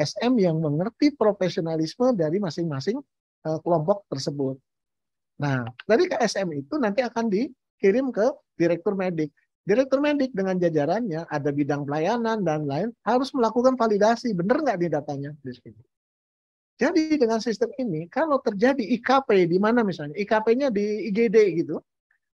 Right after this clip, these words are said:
maka itu harus dianalisis melalui, eh, K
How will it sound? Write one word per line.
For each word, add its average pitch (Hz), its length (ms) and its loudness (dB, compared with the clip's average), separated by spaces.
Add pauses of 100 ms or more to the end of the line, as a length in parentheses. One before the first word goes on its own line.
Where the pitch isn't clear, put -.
maka 208 560 -4 (160)
itu 254 240 0
harus 269 300 4
dianalisis 208 720 0
melalui, 180 480 0 (460)
eh, 156 840 0 (140)
K - 60 -4